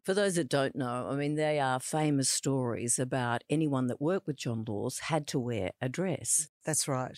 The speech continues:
Speaker 1: Were you the first to buck that trend?
Speaker 2: Well, I would think I'd probably <laughs> be one of the only, yes.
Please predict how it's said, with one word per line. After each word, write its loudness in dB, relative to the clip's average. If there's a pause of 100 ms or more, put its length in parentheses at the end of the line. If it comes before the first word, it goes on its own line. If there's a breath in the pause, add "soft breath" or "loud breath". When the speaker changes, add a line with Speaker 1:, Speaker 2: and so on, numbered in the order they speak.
Speaker 1:
Were 0
you 0
the 0
first -2
to -2
buck -4
that -8
trend? -2 (280)
Speaker 2:
Well, 2
I 4
would 0
think -2
I'd -2
probably 0
<laughs> -10
be 2
one 2
of 2
the 2
only, 2
yes. 2